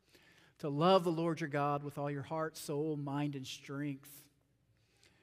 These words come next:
and then to love your neighbor as yourself." But everything hinges on that orientation in life, where God is the top button,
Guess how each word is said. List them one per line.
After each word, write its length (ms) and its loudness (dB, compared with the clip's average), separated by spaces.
and 140 0
then 220 2
to 100 0
love 220 2
your 100 -4
neighbor 320 -2
as 140 -8
yourself." 680 -14
But 120 -10
everything 480 -2
hinges 720 -6
on 160 -6
that 180 -4
orientation 800 -6
in 120 -12
life, 520 -12
where 80 2
God 400 8
is 120 -2
the 100 -4
top 340 2
button, 400 -4